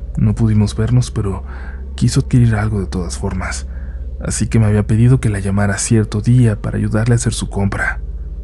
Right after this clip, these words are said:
Doris me comentó el miércoles veintidós de junio que por favor le llamara el veintisiete para realizar la compra,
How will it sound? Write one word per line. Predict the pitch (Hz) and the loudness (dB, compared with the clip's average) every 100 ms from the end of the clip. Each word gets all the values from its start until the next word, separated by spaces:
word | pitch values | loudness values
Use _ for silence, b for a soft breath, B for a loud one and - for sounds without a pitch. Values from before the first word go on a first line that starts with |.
| - - - - | -10 -10 -10 -2
Doris | 101 110 120 120 | 2 4 4 4
me | 113 | 2
comentó | 95 95 98 | 4 2 2
el | 101 | 4
miércoles | 110 123 131 127 113 | 4 4 4 2 2
veintidós | 95 101 101 95 | -2 -4 -4 -4
de | |
junio | 95 101 95 87 - B B | -2 2 2 2 -4 B B
que | - | -6
por | - - | -4 -4
favor | 98 113 131 | -2 2 2
le | 143 | 2
llamara | 120 107 107 | 2 0 0
el | |
veintisiete | 101 98 - - 101 - - - - | 0 -2 -4 -2 -2 -4 -6 -8 -6
para | 98 - | -4 -4
realizar | 92 95 - 101 | -4 -4 -4 -4
la | 95 | -4
compra, | - 98 - - - - - | -6 -4 -4 -4 -6 -10 -10